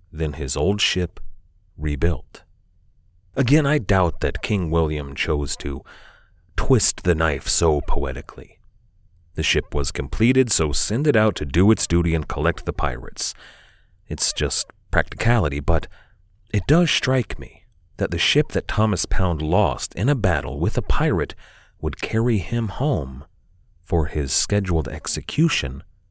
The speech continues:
for piracy. This is episode one seventy-one, A Rose by Any Other Name. Thomas Pound is not an A-list pirate. I get that.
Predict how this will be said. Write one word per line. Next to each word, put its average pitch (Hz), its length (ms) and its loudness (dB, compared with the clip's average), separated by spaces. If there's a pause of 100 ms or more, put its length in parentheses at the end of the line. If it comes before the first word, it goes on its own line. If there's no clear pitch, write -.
(380)
for - 140 -6
piracy. - 720 -2 (760)
This 110 240 0
is 92 120 0
episode 87 460 2
one 135 320 0
seventy-one, 71 920 -4 (1160)
A 110 80 0
Rose 90 640 -2
by 71 220 -4
Any 78 280 -6
Other 78 180 -2
Name. 71 380 -8 (1700)
Thomas 185 460 4
Pound 76 720 2 (260)
is 90 200 0
not 85 380 -2
an 73 180 -2
A-list 78 640 -2
pirate. - 520 -12 (500)
I 95 120 0
get 80 220 -6 (100)
that. - 240 -18